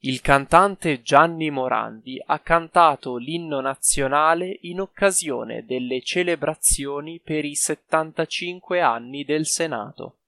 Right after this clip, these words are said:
Il celebre cantautore è stato invitato a esibirsi al Senato con alcuni dei suoi successi, tra cui Un mondo d'amore, con cui ha aperto il concerto,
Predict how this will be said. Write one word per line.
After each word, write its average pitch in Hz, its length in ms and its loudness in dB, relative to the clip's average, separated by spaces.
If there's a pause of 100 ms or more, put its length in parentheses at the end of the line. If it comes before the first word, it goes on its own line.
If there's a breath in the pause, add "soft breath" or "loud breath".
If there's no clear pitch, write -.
(260)
Il 120 180 -10
celebre 156 640 0
cantautore 156 1040 0
è 180 120 -2
stato 139 520 2
invitato 143 880 0
a 123 180 0
esibirsi 127 880 -2
al 123 160 2
Senato 156 800 -2
con 165 220 -4
alcuni 175 640 -4
dei 156 180 -2
suoi 160 260 -6
successi, - 880 -6 (260)
tra 143 200 2
cui 143 580 -8
Un 135 260 -12
mondo 151 400 -2
d'amore, 120 720 -4 (120)
con 123 240 -8
cui 127 320 -2
ha 123 140 8
aperto 156 500 2
il 135 140 -8
concerto, 147 880 -2